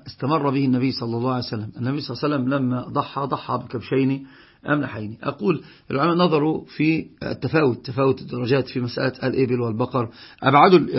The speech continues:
البقر لأنه قد ورد حديث حسنه بعض العلماء بأن البقر لحمها داء، بأن لحم البقر داء، وألبنها دواء، فقدموا الإبل على، على البقر. والحق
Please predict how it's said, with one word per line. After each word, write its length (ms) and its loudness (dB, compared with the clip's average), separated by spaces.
البقر 400 4
لأنه 640 2
قد 160 0
ورد 220 4
حديث 360 0
حسنه 720 4
بعض 260 6
العلماء 600 2
بأن 380 2
البقر 600 0
لحمها 440 0
داء، 220 -6
بأن 280 -2
لحم 200 -2
البقر 360 4
داء، 300 4
وألبنها 1000 0
دواء، 480 2
فقدموا 720 2
الإبل 300 4
على، 420 2
على 160 4
البقر. 400 -6
والحق 640 2